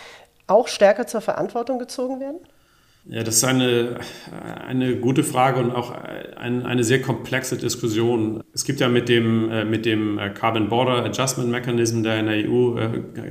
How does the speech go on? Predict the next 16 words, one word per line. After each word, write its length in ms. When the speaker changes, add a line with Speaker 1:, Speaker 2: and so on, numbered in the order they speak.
Speaker 2:
gerade 600
diskutiert 520
wird 240
oder 120
verhandelt 520
wird, 360
so 120
einen 100
Versuch 680
zu 140
sehen, 680
wie 80
man 160
das 240
regeln 260
kann. 360